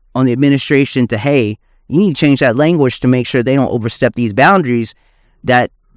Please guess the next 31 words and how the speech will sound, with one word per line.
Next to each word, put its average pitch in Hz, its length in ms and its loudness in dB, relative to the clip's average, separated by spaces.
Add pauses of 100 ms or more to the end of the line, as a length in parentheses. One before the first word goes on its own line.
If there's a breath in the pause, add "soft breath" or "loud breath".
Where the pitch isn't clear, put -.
the, 127 300 -2
the 127 140 0
administration 131 540 0
stepped - 360 -2
in 139 160 2
and 120 80 0
was 113 160 -4
like, 110 160 0
"Oh, 123 280 2
okay, 107 200 -4
well, 104 180 -2
well, 107 220 -2
well, 101 200 -4
well, 92 380 -4 (380)
we 117 120 0
need 117 160 0
to 117 60 0
make 113 180 2
sure 113 300 0
there, 104 340 0 (240)
there's 107 200 -2
no 104 140 0
war 107 260 0
crimes." 117 300 0
Because 127 340 -4 (680)
right 147 260 2
now, 208 300 2
because 180 560 0
of 156 320 0
the, 131 300 -2
the, 52 220 -16